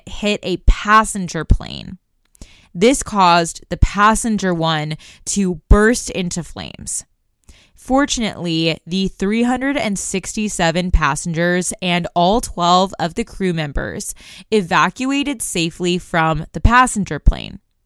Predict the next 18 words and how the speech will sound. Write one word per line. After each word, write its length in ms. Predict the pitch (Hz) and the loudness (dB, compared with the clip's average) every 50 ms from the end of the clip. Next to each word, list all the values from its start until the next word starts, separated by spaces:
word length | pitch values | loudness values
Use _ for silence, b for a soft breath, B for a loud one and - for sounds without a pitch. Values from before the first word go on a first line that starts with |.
| _ b b b b b b b b _ | _ b b b b b b b b _
But 120 | - 185 170 | -8 -4 -2
the 80 | 185 | -2
same 380 | 175 - - 202 196 196 202 208 | -2 0 0 2 2 2 2 0
cannot 380 | - 208 202 190 180 165 - | -2 -2 0 0 0 -2 -2
be 100 | 170 175 | -4 -6
said 380 | 160 - - 165 156 151 156 - - _ | -6 -4 -2 0 0 0 -2 -4 -6 _
of 300 | - 156 156 147 147 143 - | -4 -2 -2 -2 -4 -6 -8
this 240 | - 160 165 - - | -6 -6 -6 -4 -4
military 640 | 165 160 151 147 147 151 - 165 151 143 139 - | -6 -6 -6 -6 -6 -6 -6 -6 -4 -6 -6 -8
aircraft. 720 | - 135 120 - - - - - - 98 - - - - b b b b b b b b b | -8 -10 -10 -10 -8 -6 -4 -4 -4 -4 -6 -8 -10 -14 b b b b b b b b b
Apparently, 720 | - 175 - - 175 180 185 196 165 196 196 196 190 196 - 185 | 2 6 6 6 6 4 0 0 0 0 2 2 2 2 0 -4
five 460 | - - - 180 170 170 190 208 180 | -8 -4 -2 2 2 4 2 2 0
men 420 | 190 180 170 170 170 170 170 180 - - - | 0 0 0 0 0 0 -2 -4 -8 -8 -6
died 340 | - 165 151 156 160 170 - | -2 0 2 2 2 0 -2
in 140 | - 202 | -4 -2
that 200 | 208 214 214 - | -2 -2 -2 -2
plane 480 | - - - 160 156 151 151 151 151 - - - | -2 -2 -2 -2 -4 -2 -4 -4 -6 -8 -10 -14
from 480 | - - - 160 156 156 156 156 160 | -14 -8 -4 -2 0 0 0 -2 -4